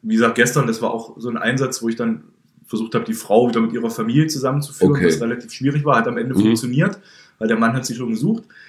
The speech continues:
Speaker 1: Ähm, das ist ganz gut ausgegangen. Das sind oft auch Sachen, wo wir einen Arzt mit dazu ziehen. Also wir haben Hintergrundärzte, die, ähm, uns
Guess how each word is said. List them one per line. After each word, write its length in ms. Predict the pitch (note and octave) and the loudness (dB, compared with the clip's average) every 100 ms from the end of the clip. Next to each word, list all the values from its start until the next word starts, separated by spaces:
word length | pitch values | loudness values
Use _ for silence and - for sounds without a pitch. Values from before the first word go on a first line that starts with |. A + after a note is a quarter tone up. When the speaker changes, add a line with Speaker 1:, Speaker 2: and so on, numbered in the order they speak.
| - _ - | -20 _ -2
Speaker 1:
Ähm, 520 | B2 B2 A#2+ A2+ A2+ | 2 2 0 -6 -6
das 140 | A2+ | -10
ist 120 | G#2+ - | -8 -6
ganz 200 | A#2 - | -8 -6
gut 120 | A2+ | -4
ausgegangen. 640 | G#2 D3 D3 D3 D3+ - - - | -2 -2 0 2 2 0 -14 -2
Das 400 | - A3+ - - - | 0 2 -2 -10 -14
sind 260 | - A#2+ A2+ | 0 4 6
oft 200 | B2+ - | 4 2
auch 120 | B2+ | -4
Sachen, 280 | - A#2+ B2 | -2 -2 0
wo 120 | A2+ | 0
wir 120 | A#2 A2+ | 2 2
einen 120 | G#2+ | 2
Arzt 320 | G2+ C#3+ - | 2 0 2
mit 140 | D3+ D#3 | 0 0
dazu 260 | D3 D#3 | -2 -4
ziehen. 200 | D3 C#3+ | -2 0
Also 140 | A#2 A2+ | 0 0
wir 80 | A2+ | -2
haben 40 | |
Hintergrundärzte, 880 | C3 D3+ D3 C#3+ B2 B2+ - - B2+ | 0 0 2 0 0 -2 -2 -2 -2
die, 320 | A#2 A#2 A#2 - - - _ - | -2 -2 -4 -12 -20 -20 _ 0
ähm, 440 | A2+ A2+ A2 A2+ | 2 2 0 0
uns 440 | A2+ A2 - - | 0 2 -2 -6